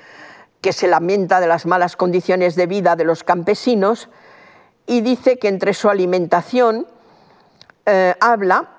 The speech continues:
de dos o tres huevos en tortilla para cinco o seis personas,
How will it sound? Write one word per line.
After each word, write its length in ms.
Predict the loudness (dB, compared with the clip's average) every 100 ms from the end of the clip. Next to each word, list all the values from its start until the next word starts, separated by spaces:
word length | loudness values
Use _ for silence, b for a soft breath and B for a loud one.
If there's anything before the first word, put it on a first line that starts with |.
| _
de 300 | -4 0 0
dos 300 | 2 0 2
o 100 | 0
tres 220 | 0 -2
huevos 380 | 2 0 0 -2
en 160 | -2 0
tortilla 640 | 0 -2 -2 0 0 -2 -6 b b b
para 240 | 0 2 0
cinco 540 | 0 0 0 0 0
o 60 | 0
seis 260 | 0 -2
personas, 720 | 0 -2 0 -2 -2 -10 -16